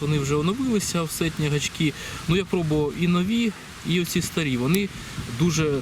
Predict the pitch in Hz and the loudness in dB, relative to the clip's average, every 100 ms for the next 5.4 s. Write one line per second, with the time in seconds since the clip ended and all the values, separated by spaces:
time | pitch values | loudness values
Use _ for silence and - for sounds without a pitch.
0 | - 175 190 - 131 131 151 156 - 147 | 0 -2 -2 -4 -2 0 0 0 0 -2
1 | 135 165 165 151 151 - 123 160 - 185 | 0 0 0 0 -2 -4 -2 0 0 -2
2 | - 233 208 - - - - 117 143 135 | 0 0 0 -4 -16 -12 -8 0 0 2
3 | 143 151 135 143 143 131 120 175 202 - | 2 2 2 0 0 -2 0 0 -2 -2
4 | 127 127 165 170 127 - 123 175 165 135 | -2 0 0 0 -2 -8 0 2 2 0
5 | 127 156 147 139 | 0 -2 -2 -2